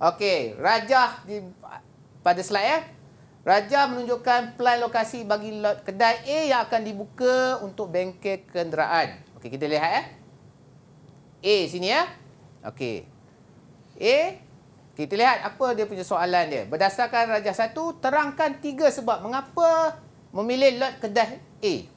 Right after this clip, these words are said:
Ha. Dan B, sekiranya muncul pesaing yang menjalankan perniagaan sama di lot B, sini,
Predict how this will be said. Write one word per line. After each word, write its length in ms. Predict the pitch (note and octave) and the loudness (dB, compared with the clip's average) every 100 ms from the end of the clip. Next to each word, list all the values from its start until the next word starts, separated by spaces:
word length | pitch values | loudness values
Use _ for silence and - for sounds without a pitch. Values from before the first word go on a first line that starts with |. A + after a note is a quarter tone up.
| - - _ _ - - - - - | -20 -20 _ _ -20 -20 -20 -20 -14
Ha. 140 | F#2 B1+ - - - - - - - - - - - - | -12 -12 -16 -20 -20 -20 -20 -20 -20 -20 -20 -20 -20 -20
Dan 400 | - F#3 C4 C#4 | 0 4 4 2
B, 220 | F#3 D4+ F4 | -4 -4 -4
sekiranya 600 | A#3+ A#3 C4 D4+ D4 C#4+ | -4 -2 2 2 2 -2
muncul 400 | C#4 D4+ E4+ E4 | -2 -2 0 0
pesaing 500 | D4+ D#4 D#4 D#4 D4+ | 0 0 2 2 2
yang 80 | C#4+ | -4
menjalankan 560 | C4+ C#4+ D4 C4+ D4 | -4 -2 -2 -2 -2
perniagaan 400 | D4 C4+ C4+ C#4 | -2 -4 -2 -4
sama 320 | C#4 E4+ F4 A#3+ | 0 0 0 -4
di 120 | F#3+ F#3 | -6 -4
lot 260 | F#3+ C4 - F#3 | 0 0 0 -10
B, 340 | G3+ D4+ G4 - - - - - - - | -4 -4 -4 -8 -20 -20 -20 -20 -20 -20
sini, 360 | - D#3 C4 | -12 -8 -6